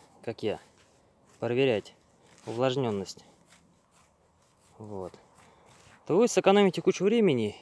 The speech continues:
и будете знать, стоит ли идти за грибами или нет. В данный момент земля сухая, поэтому грибов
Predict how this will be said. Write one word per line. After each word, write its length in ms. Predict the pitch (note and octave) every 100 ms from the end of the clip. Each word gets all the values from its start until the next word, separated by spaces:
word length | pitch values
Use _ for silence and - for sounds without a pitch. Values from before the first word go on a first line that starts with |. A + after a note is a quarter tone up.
| -
и 100 | D3
будете 340 | F3+ F3+ D#3+
знать, 320 | B2+ B2 G2 -
стоит 380 | - - G3 F3+
ли 120 | A#2+
идти 180 | - A#2
за 120 | G#2
грибами 440 | G#2+ A#2+ D#3 C3 B2
или 160 | B2+
нет. 260 | F2+ E2 D#2 - _ _ _ - _ A2+
В 120 | A2
данный 240 | E3+ F3+
момент 480 | F3 F3+ G#3+ A#3+ - - -
земля 460 | G2 G2 B2+ E3+ G#3+ - _ _ _ _ _ -
сухая, 560 | - E3+ A#2 G2+ F#2 - _ _ _ _ _ A#2
поэтому 440 | A#2+ - A#2+ A#2+
грибов 500 | A#2+ B2+ C#3 F3+ G#3+